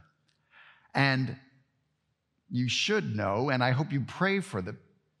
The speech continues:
next generation ministry that we have here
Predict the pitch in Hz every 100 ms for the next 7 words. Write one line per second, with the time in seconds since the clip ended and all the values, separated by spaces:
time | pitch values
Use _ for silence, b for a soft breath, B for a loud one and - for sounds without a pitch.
0 | - 113 139 - - - 123 110 110 113
1 | - 95 110 120 110 92 87 B B -
2 | 127 135 120 147 147 151 - 95 104